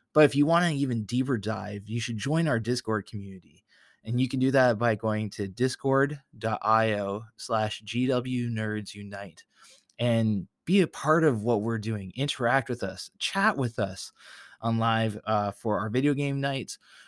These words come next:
for our Bible study nights, or even just to connect with fellow gamers, nerds, and what interests you. And if we wanna take it even a step further, if you've got some ideas of,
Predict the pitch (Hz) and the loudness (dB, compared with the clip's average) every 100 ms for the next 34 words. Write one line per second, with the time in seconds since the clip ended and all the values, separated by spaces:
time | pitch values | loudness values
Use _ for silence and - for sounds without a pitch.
0 | _ 104 104 101 95 - 107 98 120 131 | _ -2 0 0 -4 -6 -4 0 2 2
1 | 120 123 120 120 120 104 - _ - 180 | 2 -2 0 0 -2 -6 -14 _ 0 0
2 | 190 139 160 139 127 - 110 160 - 156 | 2 0 -2 -2 -4 -8 -2 -2 0 2
3 | 135 - 131 131 - 120 107 - - 117 | 2 0 -2 -2 -2 -2 -2 -4 -2 -2
4 | 104 107 131 143 151 147 135 113 120 117 | 0 -4 -6 -2 -2 -2 -2 -4 -2 0
5 | 113 113 113 110 110 113 110 101 95 120 | 0 0 0 -4 -8 -8 -6 -6 0 2
6 | 127 - 123 117 107 - - 95 - _ | 2 -2 -4 -4 -4 -8 -10 -14 -16 _
7 | _ _ - _ _ _ 151 165 110 98 | _ _ -20 _ _ _ 2 4 4 0
8 | - _ _ 113 131 139 131 120 120 113 | -8 _ _ -4 0 4 4 4 4 4
9 | 113 110 104 - 110 - 143 131 107 107 | 2 0 -2 0 -2 2 2 2 0 -2
10 | 160 202 180 120 - 120 107 101 95 113 | -2 2 2 2 -2 -2 -2 -4 -4 0
11 | 113 98 107 101 | 0 -2 -8 -10